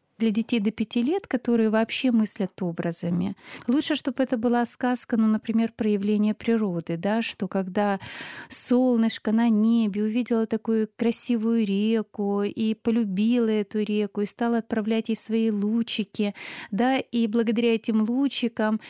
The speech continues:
водичка в реке нагрелась, и на небе родилось облачко. То есть для ребенка архетипически это как раз послание о том, что мужское солнце взаимодействует с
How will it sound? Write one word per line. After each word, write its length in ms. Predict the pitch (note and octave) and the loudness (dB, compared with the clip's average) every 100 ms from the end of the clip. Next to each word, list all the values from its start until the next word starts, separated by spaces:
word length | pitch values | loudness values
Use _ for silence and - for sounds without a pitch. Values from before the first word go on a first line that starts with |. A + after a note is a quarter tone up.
| - | -6
водичка 460 | G3 G#3+ A3 - G#3+ | -2 0 -2 -2 -2
в 40 | |
реке 280 | G#3 - A3 | -2 0 0
нагрелась, 680 | G#3 G3+ A#3+ D4 C#4 A#3+ A3 | 0 0 0 2 0 0 -2
и 20 | |
на 100 | G3+ | 0
небе 280 | G#3+ A3+ G#3 | 0 0 -2
родилось 520 | F#3 F#3+ G3 F#3+ - | -2 -4 -4 -4 -4
облачко. 560 | F#3 F3 G3 - - - - - - - - | -8 -8 -10 -10 -14 -18 -20 -20 -20 -20 -2
То 60 | B3+ | 0
есть 160 | A#3 - | 0 0
для 220 | A#3 C4 | 0 2
ребенка 800 | C4+ A#3+ E4+ G#4 G4 D4+ C#4+ C4+ | 2 2 0 -2 -2 0 2 2
архетипически 920 | - B3+ C4+ B3 B3+ E4+ - C#4+ - | 0 -2 -2 -4 -4 -4 -2 -4 -2
это 160 | B3+ B3 | -2 -2
как 160 | B3 - | -4 -2
раз 160 | C4 | -4
послание 640 | - A#3+ - B3 B3 A#3 | -2 -4 0 0 2 2
о 40 | A#3 | 0
том, 220 | - D4+ | 0 0
что 340 | C#4 - B3 A3 | -2 -4 0 2
мужское 720 | A3 - - - G#3 G3+ G#3+ | 2 -2 -10 -4 -2 0 0
солнце 500 | B3 - B3 B3+ - | -4 -2 0 0 0
взаимодействует 840 | G#3+ A3 A3 A3 G3+ B3+ - A3 | -2 0 2 0 0 -2 -2 -2
с 40 | G3+ | -2